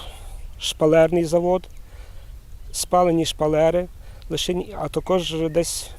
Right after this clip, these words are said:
машина ще не спалених, але вивезена на березі Сівки теж. Це в суботу було виявлено,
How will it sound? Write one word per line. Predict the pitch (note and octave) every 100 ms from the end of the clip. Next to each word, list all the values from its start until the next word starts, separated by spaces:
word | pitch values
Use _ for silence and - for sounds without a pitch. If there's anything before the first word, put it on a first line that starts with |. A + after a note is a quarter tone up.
| -
машина | D#3 C3 F3+ F3 E3 E3 - - - - - -
ще | - F3
не | E3+
спалених, | D#3+ - E3 D3 B2+ A2 - - - - - -
але | D3 C#3+
вивезена | D#3+ F#3+ F#3 F#3 F3+
на | D#3 D3
березі | D3 D3+ E3
Сівки | D#3+ - C#3 - -
теж. | C#3 A#2+ - - - - - -
Це | - F#3
в |
суботу | - F3+ F3+ E3 D3
було | D#3+ E3
виявлено, | D#3+ F3 E3 D#3+ D#3 D3+ D3+